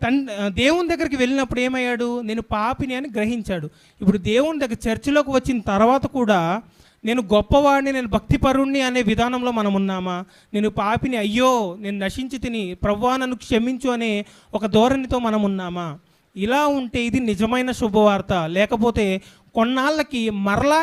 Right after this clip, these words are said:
ఎదురు చూడాల్సిన పరిస్థితి వస్తుంది, అంతే కదా? ఇప్పుడు కోటి రూపాయలు ఇచ్చిన తర్వాత సున్నా అయిందనుకోండి, మరలా ఎదురు చూస్తాడు. కానీ దీన్ని రెట్టింపు చేసేవాడు దాన్ని బట్టి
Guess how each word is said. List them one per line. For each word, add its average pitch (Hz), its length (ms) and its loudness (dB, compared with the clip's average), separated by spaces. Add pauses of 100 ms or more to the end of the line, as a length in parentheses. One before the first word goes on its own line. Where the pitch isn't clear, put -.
ఎదురు 277 240 -6
చూడాల్సిన 233 400 -4
పరిస్థితి 202 400 -8
వస్తుంది, 170 480 -8 (720)
అంతే 220 160 -2 (100)
కదా? 220 200 -2
ఇప్పుడు 254 260 -4
కోటి 247 180 4
రూపాయలు 277 260 -2
ఇచ్చిన 269 200 -6
తర్వాత 269 260 -2
సున్నా 277 240 0
అయిందనుకోండి, 247 420 -4 (100)
మరలా 349 300 2
ఎదురు 320 240 -8
చూస్తాడు. 160 360 -8 (400)
కానీ 285 280 2 (200)
దీన్ని 269 280 4
రెట్టింపు 311 400 0
చేసేవాడు 294 440 -2 (680)
దాన్ని 240 200 0
బట్టి 226 140 -2